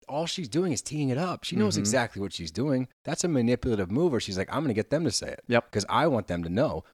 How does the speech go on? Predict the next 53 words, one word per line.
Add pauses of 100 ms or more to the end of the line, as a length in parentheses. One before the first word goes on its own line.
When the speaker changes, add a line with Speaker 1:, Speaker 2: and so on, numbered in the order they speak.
Speaker 1:
but (100)
I
don't
wanna
be
the
one
to
say
it." (180)
So
she
just
tees
it
up.
And
I
didn't, (360)
like,
I
had
that,
obviously,
like,
towards
the
end
of
the
season,
I
was
like,
I
mean,
clearly
she's (640)
trying
to
stir
the
pot
with
these
things.
Speaker 2:
C
E
O
of
manipulation. (220)
Speaker 1:
Nice. (240)
But